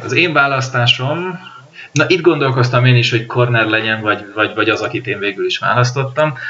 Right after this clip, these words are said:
Megmondom őszintén, ha corner lett volna, akkor én itt Sidney Jones-t rántottam volna be. Ö, azt a Sidney Jones-t ugye a, a Houston-tól?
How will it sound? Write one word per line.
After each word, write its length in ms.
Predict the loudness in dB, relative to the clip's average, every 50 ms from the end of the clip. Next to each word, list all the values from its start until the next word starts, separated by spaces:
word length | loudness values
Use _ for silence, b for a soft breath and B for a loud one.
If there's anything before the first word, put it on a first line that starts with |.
| B B B
Megmondom 360 | -2 0 2 2 4 4 4
őszintén, 360 | 2 2 2 2 0 0 -2
ha 240 | -2 -4 -4 -4 -4 -2
corner 360 | -2 0 0 0 0 -2 0
lett 220 | 0 0 -2 -2
volna, 440 | -6 -4 -2 2 2 2 2 0 -6 B B B B B B B
akkor 300 | -6 -6 -2 0 2 2
én 100 | 2 0
itt 140 | -2 -4 -4
Sidney 260 | -6 -4 -4 -4 -2
Jones-t 280 | -2 -2 -2 -4 -4 -4
rántottam 540 | -4 -4 -2 -2 -4 -4 -4 -6 -6 -6 -4
volna 380 | -4 -2 -2 -4 -4 -6 -10 _ _ _ _ _ _ _ _ -12
be. 420 | -8 -2 0 0 0 -2 -4 -14 _ _ B B B B B B B -6
Ö, 400 | -2 0 2 2 2 2 2 0 0
azt 200 | 0 0 2 2
a 40 | 0
Sidney 320 | 0 0 -2 -2 -2 -4 -2
Jones-t 360 | -2 0 0 0 0 -2 -2
ugye 260 | -4 -4 -2 0 0 2
a, 360 | 2 2 2 0 0 -2 -2 -2 -2 -4 -4 -4 -4 -4
a 120 | -6 -10 -14 -20 -20 _ _ _ -12 -10
Houston-tól? 600 | -10 -10 -6 -4 -4 -2 -2 -2 -4 -6 -10